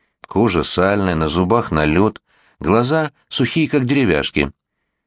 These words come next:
Что ему впервые захотелось умереть, просто чтобы не нужно было просыпаться снова, снова и снова.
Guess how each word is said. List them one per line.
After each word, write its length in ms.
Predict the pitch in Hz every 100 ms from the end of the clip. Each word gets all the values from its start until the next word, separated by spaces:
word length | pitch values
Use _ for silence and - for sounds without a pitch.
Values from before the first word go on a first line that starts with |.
| _
Что 200 | - -
ему 180 | 87 95
впервые 420 | - 95 95 98
захотелось 640 | 85 87 95 - 101 95 -
умереть, 500 | 120 135 92 71 - _ _ _ _ -
просто 280 | 123 -
чтобы 300 | 117 131 113
не 100 | 127
нужно 280 | 135 143 117
было 200 | 104 120
просыпаться 640 | 110 117 127 - 117 - 98
снова, 540 | - 107 127 123 110
снова 440 | 92 117 131 117
и 60 | 117
снова. 560 | 120 123 95 76 73